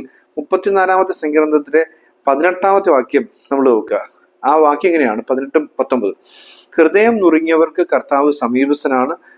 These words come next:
മനമുരുകിയവരെ അവിടുന്ന് രക്ഷിക്കുന്നു. നീതിമാന്റെ ക്ലേശങ്ങൾ അസംഖ്യമാണ്, അവയിൽ നിന്നെല്ലാം കർത്താവിനെ മോചിപ്പിക്കുന്നു." അപ്പൊ ഹൃദയം നുറുങ്ങിയിരിക്കുക. അപ്പൊ ഈ രണ്ടാമത്തെ, ഏഹ്, ജ്ഞാനം, ഈ, അതായത്, ചുങ്കക്കാരന്റെ രണ്ടാമത്തെ ക്വാളിറ്റിയാണ് നമ്മൾ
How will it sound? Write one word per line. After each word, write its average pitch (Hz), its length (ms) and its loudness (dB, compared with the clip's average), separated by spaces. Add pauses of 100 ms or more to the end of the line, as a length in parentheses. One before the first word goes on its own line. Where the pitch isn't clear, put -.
(160)
മനമുരുകിയവരെ 135 920 2
അവിടുന്ന് 113 260 -2
രക്ഷിക്കുന്നു. 95 500 -12 (160)
നീതിമാന്റെ 147 540 0
ക്ലേശങ്ങൾ 139 420 -2
അസംഖ്യമാണ്, 131 560 -2 (100)
അവയിൽ 123 300 2
നിന്നെല്ലാം 123 420 -4
കർത്താവിനെ 113 460 -4
മോചിപ്പിക്കുന്നു." 95 640 -12 (600)
അപ്പൊ 139 140 2
ഹൃദയം 185 360 2
നുറുങ്ങിയിരിക്കുക. 147 640 0
അപ്പൊ - 440 -8
ഈ 165 40 2
രണ്ടാമത്തെ, 175 640 0 (580)
ഏഹ്, 147 220 4 (480)
ജ്ഞാനം, 135 480 0
ഈ, 139 340 -2 (180)
അതായത്, 139 320 2 (580)
ചുങ്കക്കാരന്റെ 170 920 0 (200)
രണ്ടാമത്തെ 160 540 0
ക്വാളിറ്റിയാണ് 147 800 0
നമ്മൾ 151 260 -6